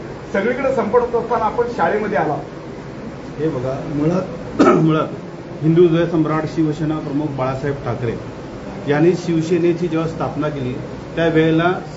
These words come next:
Speaker 2: सा-, साहेबांनी सांगितलं होतं की ऐंशी टक्के समाजकारण आणि वीस टक्के राजकारण आणि ह्या समाजकारणाच्या माध्यमातून कुठलाही गाजावाजा न करता आमच्या शाखा संघटिका अनिताताई हिलाल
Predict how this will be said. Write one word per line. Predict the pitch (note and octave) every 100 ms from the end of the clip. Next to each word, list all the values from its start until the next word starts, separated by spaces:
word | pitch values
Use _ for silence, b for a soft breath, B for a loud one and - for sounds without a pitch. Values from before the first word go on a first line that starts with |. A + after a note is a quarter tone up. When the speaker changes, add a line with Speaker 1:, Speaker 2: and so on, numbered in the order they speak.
| -
Speaker 2:
सा-, | F#3+ D3 D#3
साहेबांनी | D3 D3 D3
सांगितलं | C#3 C#3 D3 D3+
होतं | B2 C3+ D#3 - - -
की | F#3+
ऐंशी | C#3+ C#3+ F3+
टक्के | F3 D#3+ - F3
समाजकारण | D#3 C#3+ D#3+ D#3+ C#3+ A#2+ A2+ - - C#3+
आणि | D#3+
वीस | C#3+ F3+ -
टक्के | F3 - E3+
राजकारण | C#3+ - C#3 A2+ - - - D3+
आणि | E3+
ह्या | D3+ F3+ G#3+ -
समाजकारणाच्या | E3 F3+ F#3 F3+ F3+ F3 F#3+
माध्यमातून | F3+ D#3 D3+ E3+ E3 F3+
कुठलाही | - E3+ D#3+ F3 G3+
गाजावाजा | F3+ E3 E3+ E3
न | E3
करता | D#3+ D#3+ C#3 A#2 - - - -
आमच्या | C#3 C#3+ E3+ D#3
शाखा | C#3+ E3+
संघटिका | E3+ D#3 D3+ D#3+ D#3+ E3 E3 - - -
अनिताताई | C3 D#3 E3+ E3+
हिलाल | E3+ D#3+ C3+